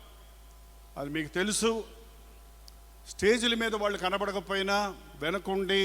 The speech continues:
ఈ పరిచర్యలో నాకు కుడి ఎడమలుగా నిలబడి, నా వెనకుండి నన్ను బలపరిచి, నాతో ఏకీభవించి,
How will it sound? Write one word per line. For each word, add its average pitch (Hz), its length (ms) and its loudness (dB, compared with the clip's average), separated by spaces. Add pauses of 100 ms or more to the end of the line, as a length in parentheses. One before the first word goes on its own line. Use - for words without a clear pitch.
(260)
ఈ 156 40 -4 (120)
పరిచర్యలో 180 600 2 (1400)
నాకు 160 280 2 (920)
కుడి 185 180 4 (100)
ఎడమలుగా 175 520 6 (1300)
నిలబడి, 196 480 6 (140)
నా 147 80 2 (140)
వెనకుండి 190 540 4 (120)
నన్ను 147 260 2
బలపరిచి, 185 680 2 (200)
నాతో 143 220 -2 (160)
ఏకీభవించి, 196 800 0